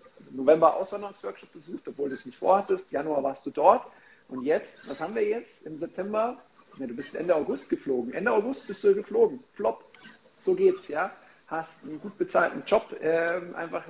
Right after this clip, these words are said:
äh, links liegen lassen, hast dein Online-Business gestartet. Wir arbeiten jetzt zusammen. Ähm, also ich, ich muss echt sagen, ähm, normal, also ich hab so ein Foto gepostet, wo wir beide in meinem allerersten Cabrio sitzen und,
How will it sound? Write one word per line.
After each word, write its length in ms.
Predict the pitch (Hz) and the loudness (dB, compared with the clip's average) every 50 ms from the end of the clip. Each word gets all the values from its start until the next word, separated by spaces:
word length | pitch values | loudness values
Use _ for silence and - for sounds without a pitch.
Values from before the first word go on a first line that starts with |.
| - | -8
äh, 280 | - 156 160 160 165 160 | -4 -2 -2 -2 -2 -2
links 320 | 160 170 180 185 - - | -2 -2 -4 -4 -6 -8
liegen 220 | 175 170 185 190 180 | -6 -6 -4 -4 -4
lassen, 480 | 165 165 175 175 - - 180 180 170 | -4 -4 -4 -4 -6 -10 -16 -14 -10
hast 200 | 160 156 - - | -10 -10 -6 -4
dein 120 | 156 147 - | -4 -2 -2
Online-Business 640 | - 185 190 190 185 170 185 180 - 185 165 - - | -2 0 0 0 0 0 -4 -4 -6 -12 -16 -14 -10
gestartet. 480 | - - - 151 151 156 165 - 139 - | -10 -8 -2 0 2 2 2 0 -2 -2
Wir 140 | 139 139 156 | 2 4 4
arbeiten 340 | 170 170 185 175 - 165 170 | 6 4 4 2 0 -6 -14
jetzt 280 | 170 160 - - - - | -14 -14 -16 -16 -14 -12
zusammen. 500 | 156 139 147 151 160 175 185 175 175 180 _ _ _ _ _ _ - - - _ _ _ - | -6 -2 0 0 0 0 -4 -8 -8 -12 _ _ _ _ _ _ -20 -20 -20 _ _ _ -6
Ähm, 680 | 139 139 139 143 139 139 139 139 139 135 135 131 123 127 - - - _ _ _ _ _ _ - - - - | -4 -2 -2 -2 -2 -4 -6 -6 -8 -10 -10 -12 -14 -16 -18 -20 -20 _ _ _ _ _ _ -20 -20 -18 -14
also 180 | - 143 123 139 | -12 -10 -8 -6
ich, 120 | - - - - - - | -6 -6 -8 -10 -14 -10
ich 120 | - 151 165 | -10 -8 -8
muss 180 | 170 170 165 - | -6 -8 -6 -6
echt 200 | 156 160 - - | -6 -6 -4 2
sagen, 440 | - 156 147 156 170 170 165 160 - | 8 10 10 10 10 8 4 -4 -8
ähm, 440 | - 147 147 147 147 147 151 151 156 - _ _ _ _ - _ _ _ - | -8 -8 -8 -8 -8 -10 -10 -12 -12 -16 _ _ _ _ -20 _ _ _ -12
normal, 380 | 131 135 135 143 147 160 175 170 | -10 -8 -4 -2 -2 -2 -2 -2
also 160 | - 135 127 | -4 -6 -8
ich 80 | - - | -10 -12
hab 100 | - - | -12 -10
so 100 | - 147 | -10 -12
ein 60 | 127 | -10
Foto 280 | - - 190 - 180 | -6 -4 -2 0 -2
gepostet, 420 | 131 123 - - 143 139 - - - | -2 -2 -6 -8 -8 -8 -8 -10 -8
wo 80 | 139 131 | 0 2
wir 100 | 143 139 | 2 4
beide 280 | 143 143 147 156 156 151 | 4 4 2 2 2 0
in 240 | 139 143 139 139 135 | 0 -2 -4 -6 -6
meinem 180 | 135 131 131 | -6 -6 -6
allerersten 520 | - 143 151 151 - 143 139 - - 226 - | -4 -2 -2 -2 -2 -2 -6 -6 -10 -12 -8
Cabrio 520 | - 151 160 - - - 190 180 180 170 | -4 -2 -2 -2 0 0 2 2 2 2
sitzen 500 | 151 160 175 180 - - 202 190 190 185 | 2 0 -4 -4 -6 -12 -12 -10 -10 -10
und, 380 | 185 - 143 147 151 156 214 | -8 -8 -8 -8 -10 -14 -16